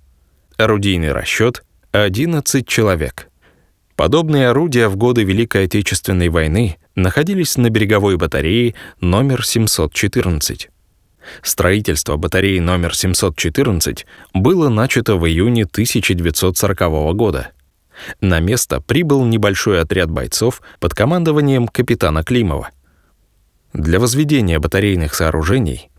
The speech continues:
был выбран левый мыс Рыбацкой, ныне Голубой бухты. Этот мыс сочли стратегически удобным объектом для обороны сразу двух бухт: Новороссийской и Геленджикской.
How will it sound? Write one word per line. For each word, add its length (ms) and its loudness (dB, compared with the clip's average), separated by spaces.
был 300 2
выбран 440 2
левый 400 2
мыс 320 0
Рыбацкой, 680 0
ныне 440 2
Голубой 580 0
бухты. 500 -4
Этот 360 0
мыс 380 0
сочли 500 0
стратегически 920 -2
удобным 480 2
объектом 580 0
для 260 0
обороны 380 0
сразу 460 2
двух 460 -2
бухт: 480 -2
Новороссийской 920 0
и 200 2
Геленджикской. 880 0